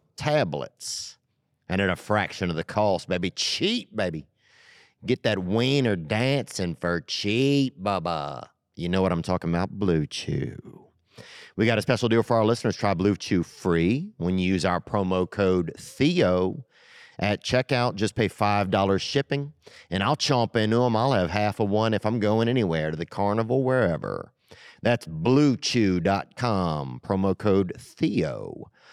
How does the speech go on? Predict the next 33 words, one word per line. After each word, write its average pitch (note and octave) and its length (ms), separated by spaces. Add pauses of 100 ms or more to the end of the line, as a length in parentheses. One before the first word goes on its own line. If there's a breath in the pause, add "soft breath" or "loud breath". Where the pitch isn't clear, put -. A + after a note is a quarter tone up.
(160 soft breath)
To G#2 100
receive G2+ 260
your G2+ 100
first A#2 220
month A#2+ 160
free, C#3 260
visit F#2 340 (460 soft breath)
B G2+ 220
L G2 160
U F#2+ 360
E A2+ 400 (240)
C A2+ 400
H A2+ 280
E C3+ 140
W A2+ 440
dot G#2 320
com F#2+ 320
for G2+ 120
more B2 180
details G2+ 640 (320 loud breath)
and A2 120
important A2 520
safety B2+ 420
information. A2 720
We F2 80
thank G2 280
Blue G#2 200
Chew C#2 400
for F2 120
sponsoring - 800 (140)
the - 160
podcast. - 1160 (220)
Wiener! B3 600